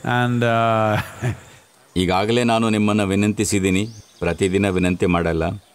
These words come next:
Speaker 2: ಆದ್ರೆ ನಮಗೆ ಹಣಕಾಸು ಬೇಕು. ದುರದೃಷ್ಟವಶಾತ್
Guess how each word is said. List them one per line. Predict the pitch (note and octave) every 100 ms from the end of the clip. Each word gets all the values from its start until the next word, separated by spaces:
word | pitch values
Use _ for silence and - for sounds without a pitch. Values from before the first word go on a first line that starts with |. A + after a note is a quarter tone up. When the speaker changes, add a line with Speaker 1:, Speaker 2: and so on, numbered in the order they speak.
| _ _ _ -
Speaker 2:
ಆದ್ರೆ | E2+ F#2 F#2
ನಮಗೆ | F2+ F2 E2+
ಹಣಕಾಸು | E2+ F#2+ G2 G#2 -
ಬೇಕು. | E2+ E2 - E2 - _ -
ದುರದೃಷ್ಟವಶಾತ್ | F2+ F#2+ F2+ G2 - F2+ F2 F2 D2+